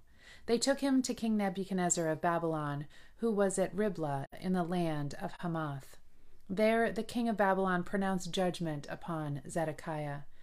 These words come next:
He made Zedekiah watch as they killed his sons and all the nobles of Judah.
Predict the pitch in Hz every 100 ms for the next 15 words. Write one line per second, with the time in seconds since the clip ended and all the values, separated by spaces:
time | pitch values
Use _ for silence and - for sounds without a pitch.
0 | - - - - 247 240 247 208 226 208
1 | 202 196 175 190 185 185 175 185 175 -
2 | 208 196 175 - 202 196 196 185 185 170
3 | 185 190 175 180 180 170 160 151 160 -
4 | 175 165 156